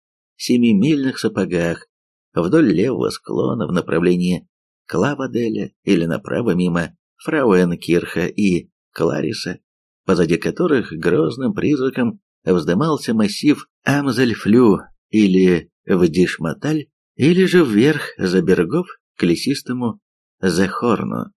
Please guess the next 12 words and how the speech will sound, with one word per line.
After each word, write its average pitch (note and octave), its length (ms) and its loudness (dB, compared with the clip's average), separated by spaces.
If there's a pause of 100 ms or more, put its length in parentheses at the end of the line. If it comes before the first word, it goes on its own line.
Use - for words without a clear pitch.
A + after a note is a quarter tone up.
с - 100 -20
его - 220 0
заснеженной D#2+ 680 -4
вершиной, D3 640 -6 (480)
торчавшей G2+ 640 -2
там, C3+ 520 -4
где G#2 260 0
кончалась G#2 640 -2
полоса G2+ 380 -2
лесов, E2 520 0
и D#2 80 -2
дальше C3 540 -4